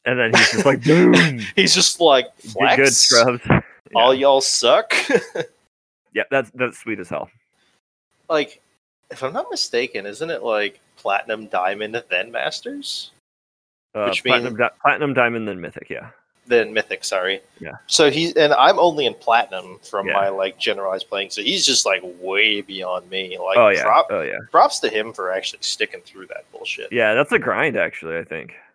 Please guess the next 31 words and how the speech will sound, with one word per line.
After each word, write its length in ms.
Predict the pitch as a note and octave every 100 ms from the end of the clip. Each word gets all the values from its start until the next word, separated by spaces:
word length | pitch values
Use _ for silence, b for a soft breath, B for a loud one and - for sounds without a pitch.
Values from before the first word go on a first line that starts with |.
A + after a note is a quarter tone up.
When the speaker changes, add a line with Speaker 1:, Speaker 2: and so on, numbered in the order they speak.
| _
Speaker 2:
Oh, 120 | C#3+ C3+
yeah. 240 | - - - _ _ _ _ _ _ _ _ _ _ _ _ _
And 160 | C#3 D3+
with 80 |
Speaker 1:
Like, 60 | D3+ C3
Speaker 2:
his 60 |
Speaker 1:
I 40 | B2+
Speaker 2:
own 60 |
Speaker 1:
know. 60 | G#2+
Speaker 2:
deck, 360 | B2 B2+ - -
obviously, 640 | B2 A2+ A2+ G#2+ A#2+ A2+ B2
'cause 340 | A2 G2+ -
Speaker 1:
Yep. 100 | D#3+
Speaker 2:
that's 160 | - A2
what 140 | G2+
he 100 | A2
does. 440 | G2 F#2+ G2 - _ _ _ -
Speaker 1:
Yep. 200 | G2+ F#2 _ _ _ - - _ _ _ _ _ _ F#2+
Speaker 2:
Robert 420 | G2 G2 G#2+ G#2+
Sultai, 600 | - G2+ G2 - G#2 G2+
as 180 | G2+ G2+
I 100 | G2+
like 180 | G#2
to 100 | -
refer 320 | G#2+ G2+ G#2+ G2+
to 200 | G2+ G2
it 60 |
Speaker 1:
Yeah, 180 | A2+ A2
Speaker 2:
as. 120 | A2+
Speaker 1:
just, 220 | A2 -
like, 340 | G#2+ - -